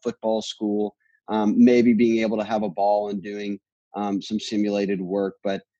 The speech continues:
uh, no, I couldn't see 'em getting into that acclimation period in pads, uh, like you, until the end of the month. Hey, look, I'll say this too.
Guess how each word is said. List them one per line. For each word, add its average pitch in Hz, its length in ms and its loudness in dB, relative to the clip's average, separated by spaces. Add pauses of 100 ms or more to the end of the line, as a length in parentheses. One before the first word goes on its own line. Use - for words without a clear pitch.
(180)
uh, 98 240 -4
no, 107 220 4
I 104 80 2
couldn't 104 300 -2
see - 140 -6
'em 101 140 -2
getting 98 240 -2
into 95 160 -2
that 95 160 -4
acclimation 92 580 -4
period 92 360 -2
in 87 120 -4
pads, 92 580 -4 (340)
uh, 92 340 2
like 95 220 -2
you, 80 160 -2
until 92 200 0
the 104 200 6
end 104 100 4
of 95 60 2
the 87 80 -4
month. 90 380 0
Hey, 123 180 4
look, 135 240 4
I'll 143 160 2
say 131 220 0
this 113 280 0
too. 110 340 -2